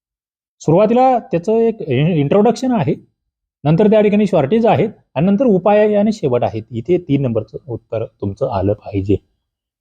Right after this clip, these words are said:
Therefore-चं टेक्निक कळालं तुम्हाला? ते आलं. Additionally-ने वाक्याची सुरुवातच होत नाही.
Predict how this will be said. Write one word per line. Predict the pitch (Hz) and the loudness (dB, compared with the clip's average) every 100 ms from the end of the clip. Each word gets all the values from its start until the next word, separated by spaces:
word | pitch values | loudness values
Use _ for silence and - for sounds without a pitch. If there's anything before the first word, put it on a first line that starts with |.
| - 123 | -2 2
Therefore-चं | 196 240 247 254 | 2 2 0 0
टेक्निक | 220 233 233 | 0 0 0
कळालं | 220 220 | 0 0
तुम्हाला? | 202 208 208 _ _ _ _ _ _ _ _ _ _ 220 | -2 -4 -6 _ _ _ _ _ _ _ _ _ _ 2
ते | |
आलं. | 240 202 165 - _ - | 4 4 0 -4 _ -4
Additionally-ने | 147 226 233 233 - 233 | -2 0 0 0 -2 -2
वाक्याची | 226 165 185 202 | 0 0 0 -2
सुरुवातच | 202 180 196 185 | -2 0 0 0
होत | 143 | -2
नाही. | 139 | -4